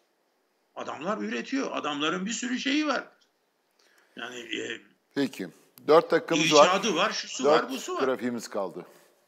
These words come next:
Speaker 1: Evet,
Speaker 2: Bit-,
Speaker 1: geçelim.
Speaker 2: Bitcoin'e devam edelim. Lütfen.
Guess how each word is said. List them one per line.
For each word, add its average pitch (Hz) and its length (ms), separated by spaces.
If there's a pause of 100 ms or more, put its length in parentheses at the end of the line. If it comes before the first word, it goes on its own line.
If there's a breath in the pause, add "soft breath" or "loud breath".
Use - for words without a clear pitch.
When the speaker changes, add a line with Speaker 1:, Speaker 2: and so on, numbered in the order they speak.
(640)
Speaker 1:
Evet, 196 280
Speaker 2:
Bit-, - 60
Speaker 1:
geçelim. 147 160
Speaker 2:
Bitcoin'e 131 400
devam 113 260
edelim. 95 280 (520)
Lütfen. - 320